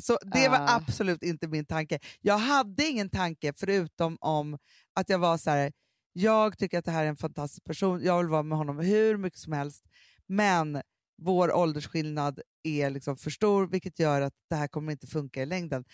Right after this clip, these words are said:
Speaker 2: Nej.
Speaker 1: Därför måste jag också sätta ett stopp för det." Det var min enda tanke. Det fanns
Speaker 2: Ja.
Speaker 1: liksom ingenting annat. Men så här i efterhand så tänker jag bara så här, "Wow, jag var smartare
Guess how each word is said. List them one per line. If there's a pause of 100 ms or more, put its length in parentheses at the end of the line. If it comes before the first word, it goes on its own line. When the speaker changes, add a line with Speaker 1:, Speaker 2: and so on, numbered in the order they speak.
Speaker 2:
Nej.
Speaker 1:
Därför
måste
jag
också
sätta
ett
stopp
för
det."
Det
var
min
enda
tanke. (320)
Det
fanns
Speaker 2:
Ja.
Speaker 1:
liksom
ingenting
annat.
Men
så
här
i
efterhand
så
tänker
jag
bara
så
här, (360)
"Wow, (220)
jag
var
smartare